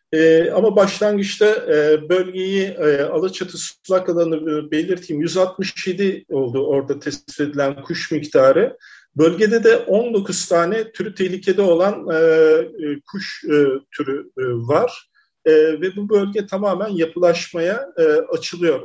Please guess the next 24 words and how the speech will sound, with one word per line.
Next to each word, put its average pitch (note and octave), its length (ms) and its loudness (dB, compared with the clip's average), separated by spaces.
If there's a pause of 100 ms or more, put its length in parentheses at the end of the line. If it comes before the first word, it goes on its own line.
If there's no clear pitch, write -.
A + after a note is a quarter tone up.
Özellikle D#3+ 840 -4
oteller E3+ 560 -2
bölgesi C#3 440 -4
olarak B2 400 -2
tespit C3+ 420 -8
ediliyor. C#3+ 360 -2 (640)
E, D3 60 2 (220)
artı G3 320 0
şu A#3+ 280 0
anda B3 320 -2
bile E3 380 -2 (120)
orada A3+ 560 2
Çeşme G#3 580 -6 (340)
Turizm G#3+ 400 0
Projesi'nden D#3 840 2
bağımsız F3+ 800 -2 (320)
denizin G#3 400 2
içinden A3 460 0
geçen F3 400 2
bir F3 200 2
kıyı G#3+ 340 -4
kenar G3 360 0
çizgisi D3 460 -6
oyunuyla, F3 840 0